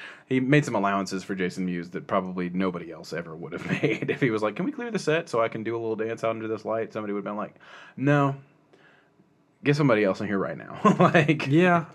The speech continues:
Speaker 2: um, but to be fair to Kevin Smith, Jason Mewes does have,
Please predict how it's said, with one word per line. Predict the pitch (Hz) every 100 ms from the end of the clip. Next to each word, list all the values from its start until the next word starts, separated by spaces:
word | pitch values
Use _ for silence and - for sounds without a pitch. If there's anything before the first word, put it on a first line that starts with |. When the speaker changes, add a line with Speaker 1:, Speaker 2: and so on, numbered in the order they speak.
| -
Speaker 2:
um, | 139 135 131 127 - _ _ _ _ _ _ _ - -
but | 165 208 180 185
to | 226
be | 220 262
fair | 214 202 185
to | 165
Kevin | 165 151 139
Smith, | 156 139 -
Jason | 160 208 226
Mewes | 220 -
does | 143 165
have, | 151 147 151 139 131